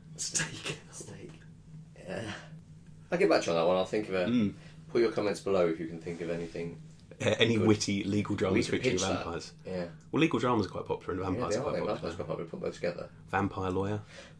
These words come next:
Speaker 1: Right.
Speaker 2: Sorry,
Speaker 1: <laughs>
Speaker 2: getting completely sidetracked again. Good. So he was arrested.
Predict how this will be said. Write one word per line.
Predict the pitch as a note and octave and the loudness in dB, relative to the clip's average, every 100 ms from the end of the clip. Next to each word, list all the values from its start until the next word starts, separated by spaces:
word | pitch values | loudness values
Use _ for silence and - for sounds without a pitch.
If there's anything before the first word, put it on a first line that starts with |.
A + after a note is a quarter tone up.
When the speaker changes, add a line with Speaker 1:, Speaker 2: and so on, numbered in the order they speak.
| - - - - - - | -20 -20 -18 -14 -14 -2
Speaker 1:
Right. | D3 D3+ - - - | 0 0 -2 -6 -6
Speaker 2:
Sorry, | - - - - A#3+ E3+ - | -4 -2 0 10 12 12 12
Speaker 1:
<laughs> | |
Speaker 2:
getting | D3+ - C3+ - | 12 12 12 12
completely | - - | 10 10
sidetracked | A#3 - C4 A3+ | 6 8 6 6
again. | D#3 B2 - - - - | 4 2 -2 -8 -10 2
Good. | A#2+ D#3+ - - - - - - - - - - | 6 6 2 -14 -18 -18 -20 -20 -18 -18 -16 -6
So | A#2 | -4
he | A2+ | -2
was | |
arrested. | A2 B2 - - | -2 -4 -6 -12